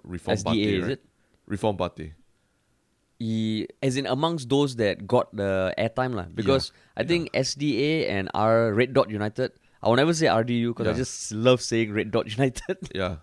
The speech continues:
Speaker 1: they were not there though, those two.
Speaker 2: Yeah, they were not
Speaker 1: Yeah,
Speaker 2: there
Speaker 1: yeah,
Speaker 2: because I
Speaker 1: yeah.
Speaker 2: think they're too small lah.
Speaker 1: Yeah, they're too small, correct.
Speaker 2: Yeah,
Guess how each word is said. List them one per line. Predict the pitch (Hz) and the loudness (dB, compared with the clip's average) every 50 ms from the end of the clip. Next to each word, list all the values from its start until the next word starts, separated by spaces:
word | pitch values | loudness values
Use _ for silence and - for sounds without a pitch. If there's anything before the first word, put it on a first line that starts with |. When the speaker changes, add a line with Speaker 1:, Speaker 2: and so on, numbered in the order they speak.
| _ _ _ _ _ - | _ _ _ _ _ -2
Speaker 1:
they | 107 113 | 0 2
were | 117 127 | 2 4
not | 131 160 139 113 | 2 2 2 2
there | 120 117 | 2 2
though, | 104 98 110 131 - - - - - | 2 0 -4 -6 -10 -16 -20 -14 -12
those | - 101 - | -12 -12 -10
two. | - 117 117 - _ _ | -10 -10 -10 -10 _ _
Speaker 2:
Yeah, | - - 147 143 | 4 6 8 8
they | 123 135 | 8 6
were | 147 147 | 6 4
not | 156 156 | 4 4
Speaker 1:
Yeah, | 156 151 | 4 4
Speaker 2:
there | - | 4
Speaker 1:
yeah, | 90 | 2
Speaker 2:
because | 175 160 147 | 2 0 0
I | 147 | 0
Speaker 1:
yeah. | - | -2
Speaker 2:
think | 165 156 | -2 -2
they're | 127 113 - | -2 -2 -2
too | 143 135 | -2 -2
small | - 143 147 143 135 | 0 0 0 0 0
lah. | 110 90 - - - | -2 -4 -6 -6 -4
Speaker 1:
Yeah, | 92 90 87 | -4 -4 -4
they're | 87 | -4
too | - 92 | -6 -10
small, | - - - 87 90 80 - - | -10 -10 -10 -10 -10 -10 -12 -12
correct. | - - - - _ _ _ _ _ _ _ - | -12 -12 -12 -12 _ _ _ _ _ _ _ -8
Speaker 2:
Yeah, | - 107 104 101 | -4 -2 -2 -2